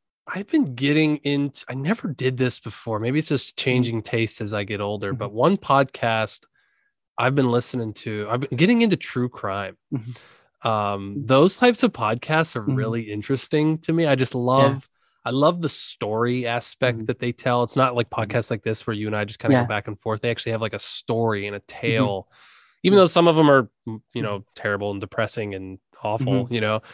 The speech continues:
Speaker 2: Yeah.
Speaker 1: Um, it's, it, they're just super interesting to me. So one I listen to, it's actually, it's called Morbid. Um, so it's, it's two girls really.
Speaker 2: Mm-hmm.
Speaker 1: Um, and they, but they're,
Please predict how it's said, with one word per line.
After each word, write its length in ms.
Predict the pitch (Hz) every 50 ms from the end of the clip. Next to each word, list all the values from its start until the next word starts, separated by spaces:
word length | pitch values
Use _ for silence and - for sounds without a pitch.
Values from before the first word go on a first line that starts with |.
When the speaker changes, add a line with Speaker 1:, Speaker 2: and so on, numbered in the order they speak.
| - -
Speaker 2:
Yeah. 300 | 151 139 127 120 104 104 104
Speaker 1:
Um, 200 | 101 101 104 - -
it's, 200 | 135 127 - 147
it, 140 | 143 135
they're 140 | 139 143 139
just 220 | 120 120 117 - -
super 280 | - 156 135 - 117
interesting 520 | 107 120 120 - 127 - - - 98 98 95
to 120 | - 110
me. 100 | 104 101
So 140 | 98 - 127
one 220 | 120 127 131 131 131
I 120 | 135 143
listen 340 | 139 135 123 - - 117 110
to, 160 | - 120 110
it's 120 | 110 - 120
actually, 300 | 113 - - 110 - - -
it's 120 | 120 -
called 200 | - 127 117 107
Morbid. 540 | 104 107 110 120 127 110 101 95 92 90 _ _ _ _ _ _ _ _ _ _ _ _ -
Um, 280 | 110 104 101 98 101 98
so 140 | - - 117
it's, 160 | 104 - - -
it's 180 | 127 120 - -
two 220 | - - 156 156
girls 560 | 131 123 123 123 123 107 92 - - - - -
really. 460 | 110 107 107 104 101 98 95 - _ -
Speaker 2:
Mm-hmm. 120 | 120 104 117
Speaker 1:
Um, 300 | 101 101 98 98 101 101
and 80 | 101
they, 240 | 110 110 107 104 104
but 180 | 107 - 117 -
they're, 320 | 123 127 127 127 120 113